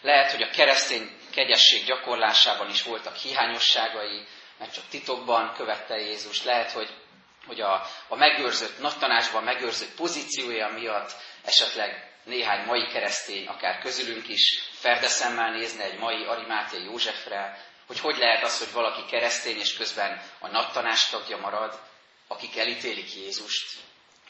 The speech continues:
Hogy lehetséges ez? Sok kérdést fölvet, de olyan jó, hogy, hogy Isten sokkal árnyaltabban néz az ember életére, mint ahogyan mi esetleg elítélnénk ezt a Józsefet. Esetleg kérdőre vonnánk, hogy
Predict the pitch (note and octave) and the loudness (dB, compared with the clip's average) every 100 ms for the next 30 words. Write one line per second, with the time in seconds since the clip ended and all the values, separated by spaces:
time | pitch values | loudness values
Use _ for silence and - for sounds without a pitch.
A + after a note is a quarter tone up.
0 | - A#2+ G#2 G2+ G2+ - G2 F#2+ A#2 A#2 | -8 -6 -4 -4 2 0 2 0 2 0
1 | A2+ - - - D#3 - B2+ A#2+ G#2 - | -2 -10 -2 0 0 2 0 2 4 4
2 | - B2+ C3 D3+ D3+ - - - - - | 4 -2 2 2 0 -8 -18 -20 -20 -6
3 | C3 D#3+ C3 C3 B2 - B2 C3+ - B2+ | 0 2 2 0 -6 -8 -4 -4 0 0
4 | A#2 A#2 - - - - D3 A2 G2+ F#2+ | -2 -6 -12 -12 -4 -2 -2 0 2 2
5 | F2+ F2 - G2 F#2 F2+ F2+ F2+ - F2+ | 0 -6 -10 -12 -10 -10 -10 -10 -12 -12
6 | F#2 F2+ F2 E2+ - F#2 F2+ - - A#2 | -10 -10 -10 -12 -12 -14 -14 -14 -14 -12
7 | B2+ A#2+ A#2 A#2+ A2+ - A#2 A#2 A#2 A2+ | -8 -4 -2 0 2 2 2 0 2 0
8 | G#2 F#2 E2 E2 E2+ - F#2 F2 E2+ G1+ | -4 -10 -10 -12 -14 -14 -12 -14 -14 -16
9 | - - - _ _ _ _ _ - - | -16 -18 -20 _ _ _ _ _ -2 -2
10 | - A#2 - C3+ A2+ G2+ F#2 F#2 F#2 F2 | 0 -4 0 0 0 -4 -6 -8 -8 -10
11 | F2 A2+ | -8 -12